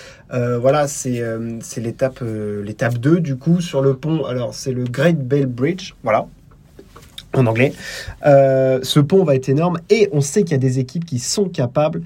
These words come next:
de faire des coups de bordure et qui, voilà. Alors, ou-, outre les équipes de sprinters qui, ce jour-là, voudront éliminer des gens, je pense notamment à Quick-Step Alpha Vinyl, euh, je pense qu'une team Ineos qu'on a déjà vu faire des bordures,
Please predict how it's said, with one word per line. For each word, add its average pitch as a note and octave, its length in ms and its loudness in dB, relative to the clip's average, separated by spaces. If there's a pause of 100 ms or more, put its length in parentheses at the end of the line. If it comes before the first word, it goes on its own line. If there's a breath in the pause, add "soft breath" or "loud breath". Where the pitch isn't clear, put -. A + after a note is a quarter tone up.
(260 loud breath)
de C#3+ 160 6
faire F3 180 0
des D3 120 2
coups D3 160 -2
de - 20 0
bordure C3 440 0
et B2+ 100 -6
qui, D3 320 -8 (640)
voilà. A#2 180 -4
Alors, - 400 -4
ou-, A#3+ 260 4
outre A3 340 0
les C3+ 200 4
équipes C#3 260 -2
de B2 120 0
sprinters C3+ 480 0
qui, B2 100 -6
ce A#2+ 120 -4
jour-là, B2 260 0
voudront A#2+ 260 -4
éliminer A2 220 -6
des A#2+ 140 -2
gens, D#3+ 160 0
je E3+ 100 -6
pense A2+ 200 -12
notamment B2+ 440 -2
à A2+ 320 -6
Quick-Step B2+ 400 -4
Alpha B2+ 200 -2
Vinyl, D#3 380 2 (460 loud breath)
euh, C3 440 2 (280)
je C3 160 0
pense F#3+ 260 2
qu'une D3 140 2
team D3+ 200 -2
Ineos D3 280 2 (100)
qu'on A2+ 80 -8
a G#2+ 80 -8
déjà B2 320 -2
vu C3 300 -4
faire B2 320 -6
des B2 100 2
bordures, B2+ 540 2